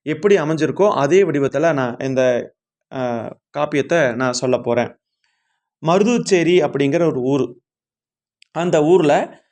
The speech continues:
வேடப்பன், வீராயி அப்படிங்கிற அப்பா மகள் அவங்க வாழ்ந்துட்டு வர்றாங்க. அந்த மருதூர்ச்சேரியில ஐப்பசி மாசம் கடுமையான மழை.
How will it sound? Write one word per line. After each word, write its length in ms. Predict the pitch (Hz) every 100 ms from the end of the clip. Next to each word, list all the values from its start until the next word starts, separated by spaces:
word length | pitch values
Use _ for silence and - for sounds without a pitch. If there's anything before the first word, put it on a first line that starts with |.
| _ _ -
வேடப்பன், 840 | 170 214 202 196 190 196 139 120 _ -
வீராயி 600 | 175 185 170 143 160 147 -
அப்படிங்கிற 360 | 131 131 135
அப்பா 500 | 220 226 - - 196
மகள் 400 | 165 135 139 123
அவங்க 380 | - 160 147 190
வாழ்ந்துட்டு 460 | 135 135 139 135 123
வர்றாங்க. 520 | 120 117 110 123 - - _ _ _
அந்த 580 | - 214 220 196 180 165
மருதூர்ச்சேரியில 920 | 160 165 202 254 - 196 170 156 151
ஐப்பசி 640 | 202 180 147 220 220 196 165
மாசம் 520 | 139 131 165 226 - _ _ _
கடுமையான 680 | - 180 226 233 180 170 196
மழை. 280 | 147 123